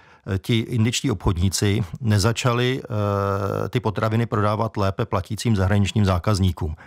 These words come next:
ať už třeba z Číny nebo z Blízkého východu. Eh, čili, jako řekněme, ochrana, eh, indického spotřebitele a snaha,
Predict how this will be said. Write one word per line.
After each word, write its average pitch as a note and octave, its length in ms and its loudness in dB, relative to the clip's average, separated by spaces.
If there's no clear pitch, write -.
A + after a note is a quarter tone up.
ať - 180 -2
už G2+ 120 -2
třeba E2+ 280 0
z - 40 -10
Číny G2+ 340 2
nebo E2+ 260 0
z - 120 -6
Blízkého F2+ 420 0
východu. E2+ 440 0
Eh, F#2 200 -2
čili, G#2+ 220 2
jako G2+ 160 -2
řekněme, A2+ 280 0
ochrana, B2 560 -2
eh, G#2+ 120 -8
indického A2+ 460 0
spotřebitele B2+ 760 -2
a - 140 -10
snaha, G#2+ 720 0